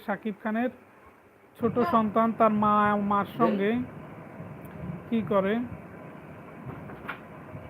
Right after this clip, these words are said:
বুঝতো? মামা, মামা বাগিনা দুষ্টামি করতেছে। প্রিয় গাইস, দেখতে পাচ্ছেন তার মামা, I mean শবনম ইয়াসমিন বুবলির ছোট ভাই এবং কি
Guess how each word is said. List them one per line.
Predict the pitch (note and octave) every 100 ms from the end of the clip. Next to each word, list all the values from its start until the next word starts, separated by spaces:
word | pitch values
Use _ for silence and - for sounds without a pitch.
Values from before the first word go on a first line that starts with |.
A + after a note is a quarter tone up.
| - - - G#3 - - - - - - - -
বুঝতো? | B3 A#3+ - F#3 D3+ - - - - - - - - - - - - - -
মামা, | A3 A3 A3+ A3+ G#3+
মামা | A3+ A#3 A3
বাগিনা | A#3 A#3 B3 C4 A#3
দুষ্টামি | B3+ A#3 B3+ A3 G3+
করতেছে। | G#3+ B3 A3 A3 A#3 A#3+ - - - - - -
প্রিয় | A#3+ A#3
গাইস, | A#3 B3 A3+
দেখতে | A3+ B3+ A#3+
পাচ্ছেন | A3 - A3 A#3+ A#3+ A#3
তার | A3 G#3+ G#3+
মামা, | G#3 G#3 A3 A#3 G#3
I | G#3
mean | A3+ A#3 -
শবনম | G3+ A3+ A#3+
ইয়াসমিন | A3+ B3+ A#3+ G#3+
বুবলির | G3+ F#3 A#3 - -
ছোট | A3 A3+ A3
ভাই | G3 G#3+ C#4 - - - - - - G3+
এবং | G#3 A3+
কি | B3